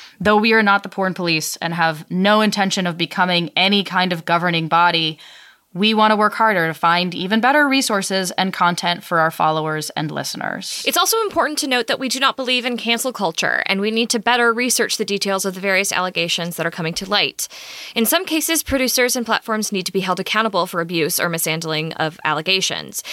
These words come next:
Speaker 2: In some cases, there are specific individuals whose work we will no longer include or feature on the show, even in the crap porn that we poke fun at. And finally, we are in the process of assembling a more comprehensive canon of work that we hope to pull directly from the source,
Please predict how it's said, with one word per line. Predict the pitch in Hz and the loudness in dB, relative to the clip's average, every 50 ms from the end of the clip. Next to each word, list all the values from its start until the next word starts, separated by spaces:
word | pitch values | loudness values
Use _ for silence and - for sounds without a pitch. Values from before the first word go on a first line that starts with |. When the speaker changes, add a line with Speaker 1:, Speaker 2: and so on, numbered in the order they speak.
| - - - - | -10 -10 -8 -6
Speaker 2:
In | - 208 196 | -4 -4 -2
some | 180 196 180 | -2 -4 -4
cases, | 175 - 185 170 175 - 240 220 | -4 -2 -2 -2 0 -2 -2 0
there | 214 196 175 | 0 0 0
are | 185 | 0
specific | - - 190 - 190 170 185 - | -2 -2 -4 -4 -4 -4 -4 -4
individuals | 185 185 190 269 320 - 285 226 180 180 | -6 -2 -2 -2 -2 0 0 0 0 0
whose | - 202 190 170 - | -2 -2 -4 -4 -2
work | 175 170 170 165 | 0 0 0 0
we | - 170 | -2 -4
will | 160 165 | -4 -4
no | 165 156 | -4 -4
longer | 156 156 156 156 156 165 156 | -4 -4 -4 -4 -4 -4 -4
include | 156 160 - 196 180 170 170 | -4 -2 -2 0 0 0 0
or | - - | -2 -4
feature | 147 - - 165 - - 143 | -6 -6 -6 -6 -4 -4 -4
on | 113 110 | -4 -2
the | 131 | -2
show, | 156 - - 175 139 110 147 202 220 - - - - - - | 0 0 2 2 2 0 -2 -2 -4 -8 -12 -14 -12 -12 -4
even | - 226 220 202 208 190 | 0 0 0 2 0 0
in | 180 | -2
the | 180 175 | -2 -4
crap | - - 185 - - - | -2 0 0 0 0 0
porn | 190 165 170 170 | 0 0 0 0
that | 160 151 | 0 -2
we | - 160 | -2 -4
poke | - - - 180 - | -4 -4 -6 -4 -2
fun | - 285 277 226 | 0 0 0 0
at. | 175 - - - - - - - - - - - - - - | 0 -4 -6 -6 -8 -8 -10 -12 -16 -18 -16 -16 -18 -10 -4
And | - 208 214 | -2 -2 -2
finally, | 214 - 339 392 403 392 320 247 233 285 330 | 0 2 2 2 2 2 0 0 0 0 0
we | 269 240 247 262 277 | 0 0 0 2 2
are | 285 302 302 | 2 2 2
in | 294 320 | 0 -2
the | 330 | -4
process | 311 226 214 190 190 - 220 220 - | -2 -2 -2 -2 0 -2 -4 -2 -2
of | - 208 220 | -2 -2 0
assembling | 214 - 208 196 202 202 208 208 208 202 - | 0 0 0 0 0 0 -2 -2 -2 -2 -2
a | 190 | -2
more | 190 190 190 196 202 | -2 -2 0 -2 -2
comprehensive | - - - 262 302 302 359 311 262 240 226 - - 202 190 | -2 0 0 0 2 2 0 0 0 -2 -2 -2 -4 -8 -8
canon | - - 185 175 170 170 | -6 -4 -2 -2 -2 -2
of | 180 165 - | -4 -4 -2
work | 156 156 160 156 - | -2 -2 -2 -2 -4
that | - - | -4 -4
we | - 180 185 | -4 -4 -4
hope | 180 165 165 - | -4 -4 -4 -4
to | - - 160 | -6 -8 -8
pull | - - 190 180 175 | -6 -4 -4 -4 -4
directly | 165 - 170 208 269 302 - | -4 -4 -2 0 0 0 0
from | - 214 240 233 233 208 | -2 -2 -2 -2 -2 -4
the | 233 262 | -2 0
source, | - 440 466 - 175 - - - - | 2 4 4 2 2 0 -2 -4 -6